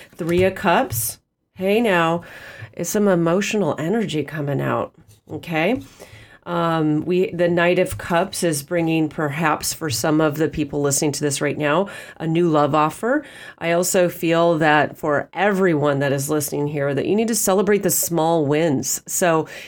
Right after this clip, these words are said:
if you had a fantastic week, if you took action, I just wanna say congratulations. You should be celebrating.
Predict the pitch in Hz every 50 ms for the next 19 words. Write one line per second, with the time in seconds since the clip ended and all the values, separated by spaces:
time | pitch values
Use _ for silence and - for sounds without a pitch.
0 | - - - 180 175 - - 175 185 196 202 202 180 180 196 190 190 190 185 180
1 | 180 - 196 180 175 175 185 185 180 180 - - 175 - 185 165 139 - - 156
2 | 143 170 185 190 185 190 202 196 196 185 180 185 180 - - - 147 - 131 -
3 | - - - - - - 156 156 156 147 170 170 165 156 147 - 170 160 147 -
4 | 156 147 160 156 151 147 156 143 160 185 202 208 202 - 147 131 131 139 151 160
5 | 156 - - 160 139 156 165 160 - 175 160 165 160 156 156 147 131 123 120 101
6 | -